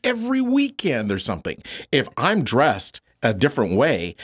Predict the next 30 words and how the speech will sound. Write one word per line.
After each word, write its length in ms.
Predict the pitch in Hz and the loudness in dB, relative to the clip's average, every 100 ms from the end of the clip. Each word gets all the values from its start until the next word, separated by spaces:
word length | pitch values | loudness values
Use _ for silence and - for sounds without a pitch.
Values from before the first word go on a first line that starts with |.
| - - | -14 -4
and 160 | 107 | 0
I 140 | 123 156 | 2 2
go 280 | 120 110 | 4 4
into 300 | 107 95 110 | 4 2 0
Walmart, 540 | 90 92 127 92 82 - | 2 4 4 2 -2 -2
which 220 | 95 - | -4 -2
I 180 | 95 92 | -2 -2
will 180 | 90 80 | -2 -2
go 260 | 95 90 | -2 -2
and 200 | 85 78 - - | -4 -6 -12 -6
to 180 | 95 82 _ | -6 -6 _
frequent 360 | - 98 95 85 | -4 -4 -4 -6
a 20 | |
store 320 | - 95 85 | -6 -4 -4
when 140 | 87 82 | -4 -6
I 180 | 85 | -8
need 240 | 80 120 120 | -4 -4 -4
to, 260 | 92 78 120 - - - - | -6 -8 -10 -12 -16 -14 -6
uh, 180 | 160 160 | -4 2
there 240 | 165 277 | 4 4
is 160 | 339 170 | 4 2
a 140 | 120 | 2
difference 640 | 92 135 170 113 107 - - | 0 0 0 0 0 -4 -4
in 100 | 107 | -2
the 40 | 107 | 2
way 200 | 135 107 | 0 0
I 140 | 131 | 0
may 220 | 143 107 | 0 0
be 240 | 101 123 123 | 0 -2 -2
treated, 600 | - - 202 196 - | -6 -4 -4 -4 -8